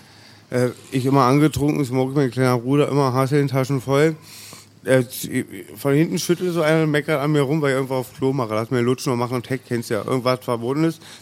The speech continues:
Dreh mich um, brech den erstmal die Nase mit dem Ellbogen. <laughs> Scheiße, Türsteher. Auf einmal sechs, der war schon größer.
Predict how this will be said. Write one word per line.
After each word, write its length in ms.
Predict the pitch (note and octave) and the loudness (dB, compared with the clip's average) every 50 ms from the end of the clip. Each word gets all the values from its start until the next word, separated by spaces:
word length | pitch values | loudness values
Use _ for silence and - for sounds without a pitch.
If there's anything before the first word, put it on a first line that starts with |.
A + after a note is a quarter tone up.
| - - | -12 -4
Dreh 120 | - C#3+ | 0 2
mich 180 | D3 D3+ D#3 C3+ | 2 2 2 2
um, 220 | C3 D#3+ F3+ F#3+ | 2 0 0 2
brech 240 | D3+ C3+ D3+ C#3+ - | 0 0 -2 -2 -2
den 80 | - C3+ | -4 -2
erstmal 280 | C#3 D3 - D3 D#3 C#3+ | -2 -2 0 0 0 0
die 60 | C#3 | 2
Nase 300 | B2 B2+ B2 B2+ C3 C3 | 2 2 4 4 2 2
mit 140 | B2 A#2 A#2+ | -2 -6 -8
dem 100 | B2+ C3 | -4 0
Ellbogen. 500 | B2+ B2+ C3 C3 C3+ A#2+ A#2 A#2 A#2 A#2+ - - - - C#4+ | 0 2 2 2 0 0 -2 -2 -4 -6 -6 -4 0 0 0
<laughs> 260 | B3 - - - - | 0 0 -4 -8 -8
Scheiße, 440 | - - C#3+ C#3 C#3+ D3+ B2 B2+ B2 | -2 2 6 6 6 6 4 0 -4
Türsteher. 680 | A2+ - C#3 C#3 C3+ C3 B2 - C3 A#2+ A#2+ A#2 G#2 F#2+ - E3+ B2+ A#2 - B2 A2+ C3 A2 - | -2 2 4 4 4 4 2 0 2 2 2 2 2 0 2 2 2 4 2 2 2 0 0 2
Auf 160 | - C#3 - | 2 2 4
einmal 380 | - D3 D3+ D3+ D#3 D#3 D3+ | 6 6 6 8 6 6 6
sechs, 240 | C3 D3+ D#3+ D#3 D#3 - | 6 6 4 4 2 2
der 120 | D3 C#3+ | 4 4
war 120 | D3+ D#3 | 4 4
schon 220 | D#3 - D#3+ D#3 C3 | 4 2 0 0 2
größer. 420 | B2+ C#3+ D3 D#3+ - - C#3 - | 4 4 4 4 4 2 0 0